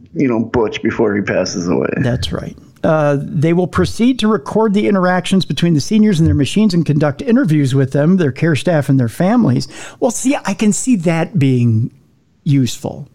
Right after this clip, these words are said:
Speaker 1: Yeah.
Speaker 2: You know, recording interviews with the different seniors and talking to them about their lives.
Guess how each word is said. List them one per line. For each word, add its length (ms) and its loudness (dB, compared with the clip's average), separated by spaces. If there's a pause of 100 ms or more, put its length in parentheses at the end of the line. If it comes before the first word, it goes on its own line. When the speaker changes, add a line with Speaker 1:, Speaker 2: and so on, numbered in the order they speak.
(380)
Speaker 1:
Yeah. 340 -2 (180)
Speaker 2:
You 100 2
know, 340 0
recording 500 0
interviews 460 0
with 140 -2
the 60 -2
different 280 0
seniors 600 0
and 100 0
talking 340 0
to 60 2
them 160 2
about 240 -4
their 160 0
lives. 720 -2